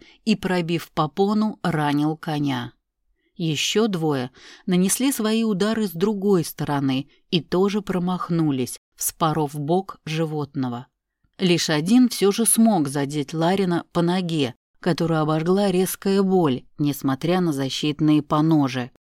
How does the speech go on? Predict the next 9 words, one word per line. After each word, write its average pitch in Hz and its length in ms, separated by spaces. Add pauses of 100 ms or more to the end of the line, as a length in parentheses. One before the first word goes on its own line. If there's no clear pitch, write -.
(220)
Лёха 185 400
в 151 60
ответ 180 340
рубанул 180 480
его 180 220
по 185 180
шее 160 460 (220)
и 131 100
достал. 135 680